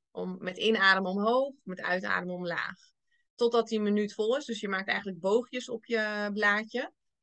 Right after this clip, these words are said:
En aan het einde van een minuut ga je tellen hoeveel boogjes je hebt gemaakt. En zijn dat er dan meer dan zeven, dan geeft jouw lichaam eigenlijk aan, "Ik heb te veel stress,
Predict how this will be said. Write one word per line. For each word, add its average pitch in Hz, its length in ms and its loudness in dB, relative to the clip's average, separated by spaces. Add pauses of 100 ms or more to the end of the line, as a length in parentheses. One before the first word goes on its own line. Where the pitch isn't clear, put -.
(120)
En - 140 -2
aan 202 120 2
het - 100 -2
einde 226 260 2
van 196 160 -6
een 185 80 -2
minuut 226 280 -2
ga - 80 -6
je - 140 -4
tellen 196 280 2
hoeveel 196 340 -2
boogjes 240 460 -2
je 180 80 -4
hebt - 180 -6
gemaakt. 170 460 -4
En 196 240 -8
zijn 220 220 2
dat 220 180 0
er 208 100 -2
dan 196 220 -2
meer 214 260 2
dan 185 180 -2
zeven, 247 720 -4 (420)
dan 202 180 -2
geeft 202 260 0
jouw 185 160 4
lichaam 262 440 2
eigenlijk 180 440 -4
aan, 170 360 -2
"Ik 208 180 -8
heb 208 220 -2
te 185 120 -4
veel 180 280 -4
stress, 226 580 -4